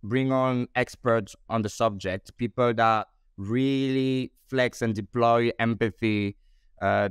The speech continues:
in their respective jobs, for us to learn from them just what it takes, uh, to become a more empathetic leader and to build a more empathetic organization. So our idea is that this is, uh,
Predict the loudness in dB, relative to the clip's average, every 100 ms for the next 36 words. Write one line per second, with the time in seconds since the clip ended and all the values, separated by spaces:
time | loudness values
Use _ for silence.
0 | -4 -4 0 0 0 -4 -2 -4 -4 -6
1 | -2 -2 -4 -6 _ -8 0 2 2 -2
2 | -10 -16 -18 _ _ _ _ _ _ _
3 | _ _ _ _ _ _ -6 -4 2 2
4 | 0 -4 0 0 0 -4 -4 -2 -2 -2
5 | -4 -8 _ -6 -4 -2 0 0 0 -2
6 | 0 -2 -4 -20 -10 -4 -2 -2 -4 -4
7 | -2 0 0 0 0 -2 -4 -4 -4 -2
8 | 0 0 -2 -4 -4 -2 -2 -2 -2 -2
9 | -4 -6 -6 -6 -6 -4 -4 -4 -6 -8
10 | -14 -4 -2 0 -4 _ _ -2 0 2
11 | 0 0 0 0 0 0 -2 -4 -6 -4
12 | -4 -2 -2 -6 -12 _ _ _ -8 -2
13 | 0